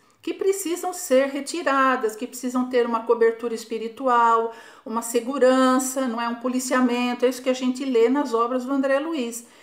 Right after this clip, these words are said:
Então, o lar, quando a gente faz isso, a gente está abrindo as portas do lar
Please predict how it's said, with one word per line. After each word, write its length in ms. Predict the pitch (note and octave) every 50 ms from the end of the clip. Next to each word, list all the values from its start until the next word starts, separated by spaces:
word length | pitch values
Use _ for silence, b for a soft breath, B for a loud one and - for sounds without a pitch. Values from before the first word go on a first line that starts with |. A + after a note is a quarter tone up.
| B B B -
Então, 420 | C#4+ C#4+ F4+ F4+ E4 D4 - B3+
o 80 | C#4+ D#4+
lar, 500 | B3 B3 C4 C#4+ D4+ C#4+ B3 A#3 - -
quando 200 | - C4+ B3+ B3+
a 40 |
gente 320 | B3+ B3+ D4 C#4+ - - - - - -
faz 340 | - B3+ B3 B3 B3+ A3
isso, 200 | B3 D4 C#4 -
a 20 | A#3+
gente 160 | B3 - -
está 220 | B3+ - C#4 C4+
abrindo 440 | C4 - - - B3+ D4 G4 A4+ A4 G#4+
as 120 | G#4+ G#4+
portas 540 | - - A#3 A3+ A3+ A#3 A#3 - A3+ A3 G#3
do 80 | A3
lar 520 | G#3 G3+ G3 G3 F#3+ F#3+ G3 G3 F#3+ -